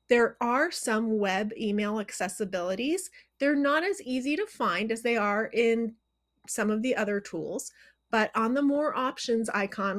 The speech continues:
which is those three little dots, you can see Immersive Reader and control the voice speed and have your emails read aloud. Also, you can go to Message and choose Dictate, and it will let you talk into your microphone.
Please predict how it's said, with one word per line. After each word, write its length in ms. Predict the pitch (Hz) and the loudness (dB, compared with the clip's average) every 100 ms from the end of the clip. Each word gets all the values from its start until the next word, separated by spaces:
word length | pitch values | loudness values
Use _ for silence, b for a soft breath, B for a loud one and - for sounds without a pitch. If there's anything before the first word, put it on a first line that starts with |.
| - | -6
which 160 | 208 | -6
is 160 | 190 - | -6 -4
those 180 | 202 190 | -4 -4
three 220 | 196 202 | -2 -2
little 200 | 202 196 | 0 -2
dots, 440 | 185 175 285 - | -2 0 -2 -4
you 260 | 214 220 220 | -4 0 0
can 180 | 269 262 | 0 -4
see 260 | - 226 | 0 0
Immersive 520 | 247 226 190 - 302 | 2 0 -2 -2 -2
Reader 420 | 247 196 185 190 - | 0 0 0 -2 -2
and 180 | 220 226 | -4 -2
control 420 | 254 240 - 208 | -2 -2 0 0
the 100 | 208 | 0
voice 320 | 190 185 196 | -2 -4 -4
speed 360 | - - 190 226 | -6 -4 -4 -4
and 100 | 220 | -6
have 220 | 185 175 190 | 0 0 0
your 120 | 220 | -2
emails 460 | 208 196 185 190 | -2 -2 -2 -4
read 140 | 196 180 | -4 -4
aloud. 400 | 196 240 - - _ B B B B B | 2 4 2 -2 _ B B B B B
Also, 680 | - 285 359 - 226 196 208 - b b _ _ | 4 6 6 4 4 4 2 -4 b b _ _
you 220 | - 226 233 | 0 2 4
can 180 | 254 | 4
go 160 | 233 226 | 4 6
to 100 | 220 | 6
Message 560 | 208 202 247 - 285 - | 6 4 2 0 -2 0
and 140 | 226 214 | 0 0
choose 260 | 226 190 | 0 -2
Dictate, 680 | 180 233 - - 226 175 - | 0 -2 -2 -4 -2 -2 -4
and 100 | - | -2
it 100 | 208 | -2
will 180 | 185 208 | 0 0
let 160 | 208 - | 0 -2
you 160 | 208 202 - | -2 -4 -8
talk 420 | - - 190 202 - | -8 0 2 2 -2
into 360 | 208 208 - | -2 -2 -2
your 300 | 214 196 190 | -2 -2 -2
microphone. 640 | 190 170 165 226 - 294 | -2 -4 -4 -6 0 0